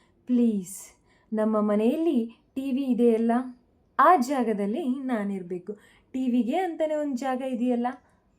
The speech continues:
ಆ ಥರ ನನಗೆ ಅಂತ ಕೂಡ ಒಂದು ಜಾಗ ಇರಬೇಕು. ಆದ ಕಾರಣ ನನ್ನನ್ನೊಂದು ಟಿ ವಿಯನ್ನಾಗಿ ಮಾಡಿಬಿಡು ದೇವರೇ" ಎಂದು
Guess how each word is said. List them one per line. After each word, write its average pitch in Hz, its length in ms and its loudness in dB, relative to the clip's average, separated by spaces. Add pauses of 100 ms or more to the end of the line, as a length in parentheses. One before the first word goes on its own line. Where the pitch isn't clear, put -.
(240)
ಆ 302 120 4
ಥರ 330 220 6 (140)
ನನಗೆ 254 420 2
ಅಂತ 302 240 -2
ಕೂಡ 240 280 -2 (160)
ಒಂದು 220 180 -2
ಜಾಗ 202 360 -4
ಇರಬೇಕು. 185 500 -8 (440)
ಆದ 269 260 2
ಕಾರಣ 370 360 6 (320)
ನನ್ನನ್ನೊಂದು 277 800 -6
ಟಿ 330 140 0
ವಿಯನ್ನಾಗಿ 294 580 0
ಮಾಡಿಬಿಡು 208 640 0
ದೇವರೇ" 185 480 -4
ಎಂದು 247 340 -2